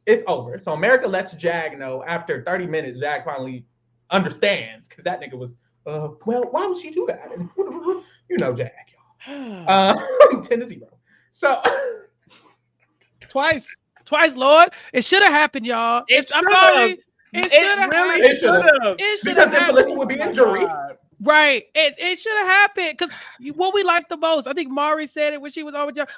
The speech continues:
Speaker 3: We love when people get the consequences they, of their
Speaker 2: Yes.
Speaker 3: actions. You did a bad thing. Now here's what happened. You play,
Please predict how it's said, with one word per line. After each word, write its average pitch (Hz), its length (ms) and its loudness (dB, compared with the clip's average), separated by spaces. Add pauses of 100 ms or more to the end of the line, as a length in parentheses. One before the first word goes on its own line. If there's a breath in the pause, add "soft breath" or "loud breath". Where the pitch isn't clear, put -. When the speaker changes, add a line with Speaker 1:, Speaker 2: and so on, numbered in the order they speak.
Speaker 3:
We 349 140 -4
love 311 260 -2
when 277 80 -10
people 254 200 -6
get 247 140 -10
the 175 60 -16
consequences 262 640 -4
they, 220 320 -8
of 226 100 -4
their 226 200 -4
Speaker 2:
Yes. 190 240 2
Speaker 3:
actions. 156 200 -10
You 302 280 -4
did 320 200 0
a 339 60 2
bad 320 400 0
thing. 359 400 -6
Now 277 200 -4
here's 359 360 -4
what 311 200 -2
happened. 277 280 -4
You 208 80 -18
play, 302 240 -2